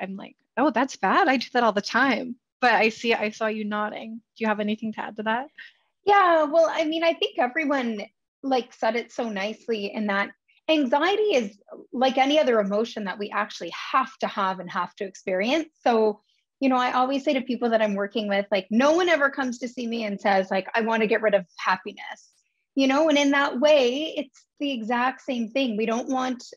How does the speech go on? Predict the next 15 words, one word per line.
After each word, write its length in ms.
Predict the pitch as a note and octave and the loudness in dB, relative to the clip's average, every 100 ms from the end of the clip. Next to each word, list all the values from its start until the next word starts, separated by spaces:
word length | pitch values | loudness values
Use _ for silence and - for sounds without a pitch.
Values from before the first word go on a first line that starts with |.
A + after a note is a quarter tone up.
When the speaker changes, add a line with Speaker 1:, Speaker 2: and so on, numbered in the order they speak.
| - | -8
Speaker 2:
excessiveness 1080 | B3 - G3+ G3+ A3 F#3+ F3+ E3+ D4 F4+ | -8 -4 -4 -4 -4 -6 -6 -4 -4 -4
in 140 | D4+ A3+ | -6 -4
terms 260 | G3 F#3 | -2 -2
of 120 | F#3+ F#3 | -2 0
our 100 | F3+ | -2
anxiety, 560 | F#3 F3 F3 F#3 A#3 | -2 0 2 2 0
but 200 | A#3+ A#3+ _ _ _ _ C#4 | 0 -2 _ _ _ _ 0
we 140 | C#4 | 2
actually 800 | B3+ C#4 C#4 D4+ C4+ A3+ G#3 - | 2 0 0 0 2 0 -2 -2
need 340 | A#3 A3+ A#3+ C4 | 0 2 4 4
it. 180 | G#3 - | 2 4
And 160 | A#3 | 2
the 80 | A3+ | 2
way, 400 | A3 A3 A3 - _ A#3 | 2 2 2 -2 _ -2
um, 300 | G3+ G3 | 0 -2